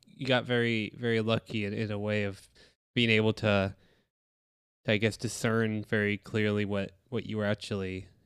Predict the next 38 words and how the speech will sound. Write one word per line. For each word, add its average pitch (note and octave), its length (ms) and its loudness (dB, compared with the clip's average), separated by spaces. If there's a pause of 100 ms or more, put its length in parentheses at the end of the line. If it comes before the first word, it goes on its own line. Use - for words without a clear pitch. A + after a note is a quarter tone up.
interested G#2+ 520 -6
in. G2+ 280 -4 (140)
I A2+ 80 -6
know A2 120 2
that's G#2 180 0
something G#2+ 280 -4
I G2+ 120 -2
often G2+ 300 -4
struggle G2+ 400 -4
with, F#2+ 300 -6
is F#2 320 -10 (1700)
working A#2+ 400 0
in G#2 120 -4
a G#2 60 -4
pl-, - 260 -18
in A2 60 -8
a A2 80 -4
space G#2+ 600 -2
and G#2 280 -8 (680)
trying A#2 280 0
to G#2+ 60 -6
figure G#2+ 360 -6
out - 100 -8
what G2+ 200 -4
exactly G#2 520 -2
ab-, G#2 160 -6
about G#2 380 -2
it G#2 180 -8 (360)
is A2+ 180 -8
what G2+ 220 -10
compels A2 500 -8
me. G2+ 300 -12 (680)
I B2+ 60 4
don't G2+ 160 2
feel A2 140 0
like G2+ 160 -2
that's F#2+ 240 -6
often G2+ 440 -4